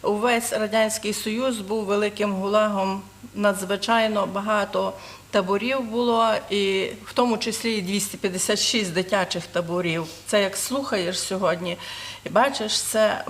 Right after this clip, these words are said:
просто, як кажуть, мозок терпне від таких речей. Я виросла у сім'ї політв'язнів. Мама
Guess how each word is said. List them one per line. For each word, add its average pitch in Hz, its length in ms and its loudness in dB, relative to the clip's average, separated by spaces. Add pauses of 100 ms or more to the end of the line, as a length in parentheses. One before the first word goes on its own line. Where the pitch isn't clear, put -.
просто, 208 560 0 (340)
як 196 160 -4
кажуть, 190 360 0
мозок 214 340 2 (120)
терпне 185 400 2
від 165 180 -6
таких 180 400 -4
речей. 175 500 0 (600)
Я 247 140 4
виросла 226 560 4
у 190 880 -2
сім'ї 208 800 0 (1200)
політв'язнів. 220 960 0 (180)
Мама 226 600 2